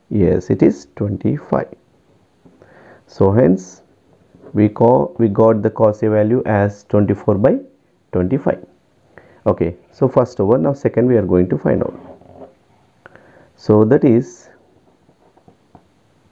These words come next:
sine C. So here be careful, here we are going to find sine C. So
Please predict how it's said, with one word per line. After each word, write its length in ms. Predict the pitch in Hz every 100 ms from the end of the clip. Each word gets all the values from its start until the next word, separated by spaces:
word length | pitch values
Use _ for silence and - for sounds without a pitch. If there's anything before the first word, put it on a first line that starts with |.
| _ _ _ _ _ - _ _ _ _ _ _ _ _ _ - - - - _
sine 720 | - - 143 143 160 180 180 180 _
C. 380 | _ - - - - _ _ _ _ _ _ _ _ _ _ _ _ _ _ _ _ _ _ _ _ _ _ _ _ _ _ _ _ - - - _
So 160 | _ 170
here 200 | 175 160
be 160 | 143 151
careful, 500 | 156 123 120 135 190 - _ _ _ _
here 120 | 156
we 120 | 165
are 80 | 160
going 200 | 147 156
to 60 | 151
find 260 | 151 156
sine 280 | 151 131 127
C. 280 | 123 90 - _ _ _ _
So 380 | _ - 196 214